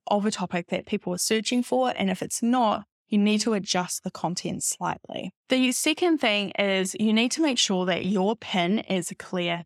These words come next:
to read. I see this time and time again that people are just creating pins that have too much text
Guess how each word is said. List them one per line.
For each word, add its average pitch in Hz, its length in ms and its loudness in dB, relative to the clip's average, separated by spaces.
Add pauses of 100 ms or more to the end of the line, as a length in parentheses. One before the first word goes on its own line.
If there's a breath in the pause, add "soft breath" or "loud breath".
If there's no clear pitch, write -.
to 165 180 -4
read. 165 460 -4
I 185 120 2
see 214 280 -2
this 185 320 -2
time 196 360 -2
and 220 120 -4
time 220 240 -2
again 196 560 0 (420)
that 190 600 0
people 226 420 0
are 185 340 2
just 170 600 -2 (100)
creating 190 640 2
pins 180 440 0
that 170 120 -4
have 180 300 -8 (160)
too - 340 0
much - 400 2
text - 720 -4